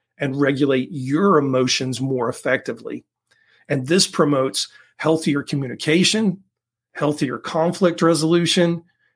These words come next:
and better teamwork within the workplace and within the home. And lastly, number four, promoting work-life balance. Mindfulness helps you create healthy boundaries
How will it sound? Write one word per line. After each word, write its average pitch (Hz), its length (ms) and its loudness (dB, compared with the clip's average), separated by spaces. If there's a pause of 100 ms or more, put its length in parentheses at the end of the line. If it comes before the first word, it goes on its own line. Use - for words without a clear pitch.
and 120 180 -8
better 151 300 -2
teamwork 135 680 0
within 156 540 -2
the 151 100 4
workplace 147 760 2
and 131 160 -12
within 135 300 -4
the 127 100 0
home. 120 360 -4 (1400)
And 147 160 4
lastly, 143 520 2
number 143 220 0
four, 139 500 0 (320)
promoting 147 460 2
work-life 135 520 -2
balance. 120 580 -6 (140)
Mindfulness 165 800 2
helps 151 420 0
you 151 120 0
create 131 600 -2 (300)
healthy 147 400 2
boundaries 135 920 2